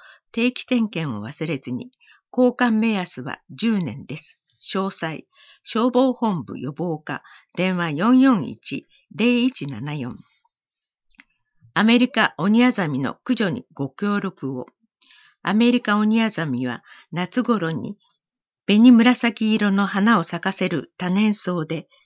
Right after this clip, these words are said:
鋭いトゲがあり、触ると危険です。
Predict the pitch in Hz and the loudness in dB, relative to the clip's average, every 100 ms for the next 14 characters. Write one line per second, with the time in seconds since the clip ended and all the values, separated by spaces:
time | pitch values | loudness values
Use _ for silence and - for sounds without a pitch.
0 | _ - 220 240 247 247 185 185 214 226 | _ -4 2 2 4 4 2 -4 0 0
1 | 185 180 160 131 - - 208 220 226 214 | 2 0 -2 -6 -10 -8 -2 0 0 0
2 | 214 - - 190 170 160 160 - | -4 -6 -6 -2 -2 -4 -8 -12